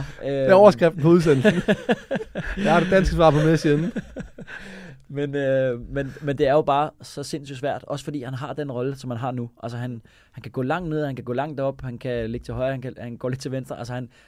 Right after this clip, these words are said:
Speaker 2: han løber lidt rundt, hvor det passer ham. Så, så det der med bare at, som man jo faktisk kunne overveje, hvis man for eksempel havde haft en Kanté, øh, i
Speaker 1: Ja.
Speaker 2: truppen, ikke? Bare at sige, "Kanté, du følger bare Messi rundt. Ligegyldigt hvor han er, der
Speaker 1: Ja.
Speaker 2: skal du være på banen. Det er ligegyldigt, hvor han er."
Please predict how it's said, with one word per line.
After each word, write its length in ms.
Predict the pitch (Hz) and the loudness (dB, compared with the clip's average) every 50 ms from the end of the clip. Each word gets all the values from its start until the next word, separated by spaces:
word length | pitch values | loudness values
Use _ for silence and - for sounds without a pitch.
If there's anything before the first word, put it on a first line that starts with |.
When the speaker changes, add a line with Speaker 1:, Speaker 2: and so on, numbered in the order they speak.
| _ _ | _ _
Speaker 2:
han 120 | - 139 | -10 -6
løber 220 | 135 143 180 185 185 | -2 0 0 0 2
lidt 140 | 165 - 151 | 0 -2 -2
rundt, 140 | 160 156 | -2 -4
hvor 80 | 135 147 | -6 -6
det 80 | 143 139 | -6 -4
passer 260 | 135 135 147 151 160 | -4 -4 -4 -6 -8
ham. 140 | 151 139 - | -12 -14 -14
Så, 160 | - 139 113 - - - - - - - - _ _ _ | -12 -12 -14 -14 -16 -20 -20 -20 -20 -20 -20 _ _ _
så 120 | - - | -12 -8
det 160 | 120 147 165 165 | -4 -2 -2 0
der 60 | 180 | 0
med 120 | 165 160 147 | 0 0 0
bare 500 | 143 127 143 160 151 120 127 120 117 117 113 113 | -2 -2 0 0 0 0 0 0 0 -2 -2 -4
at, 60 | 92 - - 60 - - | -6 -10 -14 -18 -18 -18
som 200 | - - - 135 | -14 -12 -10 -8
man 160 | 123 123 123 120 | -6 -6 -6 -4
jo 140 | 110 110 | -6 -6
faktisk 380 | 104 - 113 107 - - 101 - | -6 -6 -8 -10 -10 -12 -14 -10
kunne 140 | - 123 101 | -8 -4 -2
overveje, 300 | 107 135 151 131 110 107 | -2 0 0 0 -2 -2
hvis 80 | 107 | -4
man 180 | 117 110 107 101 - | -6 -8 -10 -10 -10
for 80 | - 110 | -12 -10
eksempel 220 | - 127 120 117 | -10 -8 -8 -6
havde 80 | 120 107 | -6 -6
haft 180 | 107 110 - | -8 -8 -10
en 100 | 117 104 - - | -12 -12 -10 -10
Kanté, 260 | 113 107 - - 123 131 - _ _ _ _ _ - | -10 -10 -8 -8 -10 -10 -10 _ _ _ _ _ -10
øh, 100 | - 117 | -6 -4
i 160 | 117 113 110 | -2 -2 -2
Speaker 1:
Ja. 160 | 110 143 160 185 | 0 0 0 0
Speaker 2:
truppen, 280 | 139 117 120 123 147 | 0 -2 -4 -4 -6
ikke? 120 | 165 170 - _ _ _ - - - | -8 -10 -12 _ _ _ -14 -10 -6
Bare 100 | 135 135 | -4 -4
at 80 | 123 | -4
sige, 120 | 127 131 131 - | -4 -6 -6 -8
"Kanté, 180 | 127 123 170 175 | -8 -8 -8 -10
du 100 | - 175 | -10 -6
følger 200 | - 180 170 160 | -2 0 0 2
bare 120 | 143 143 | 2 0
Messi 220 | 139 135 135 131 131 | 0 -2 -4 -4 -6
rundt. 220 | 110 107 - - | -8 -8 -6 -4
Ligegyldigt 280 | 151 160 156 151 139 135 | -2 0 0 0 0 0
hvor 100 | 170 175 | -2 -2
han 100 | 160 151 | -2 -4
er, 100 | 147 139 | -6 -4
der 120 | - 160 | -2 0
Speaker 1:
Ja. 40 | 165 | 0
Speaker 2:
skal 120 | 160 139 | 0 -2
du 60 | 127 | -6
være 240 | 113 101 92 87 98 110 _ _ _ - | -6 -6 -8 -10 -12 -16 _ _ _ -14
på 80 | - 107 | -10 -8
banen. 320 | 113 104 92 90 98 101 - | -6 -6 -6 -8 -12 -12 -8
Det 20 | 131 | -6
er 40 | |
ligegyldigt, 240 | 147 160 147 151 143 123 | -4 -4 -2 -2 -2 -2
hvor 140 | 123 123 | -2 -4
han 40 | 107 90 | -4 -6
er." 40 | 85 | -10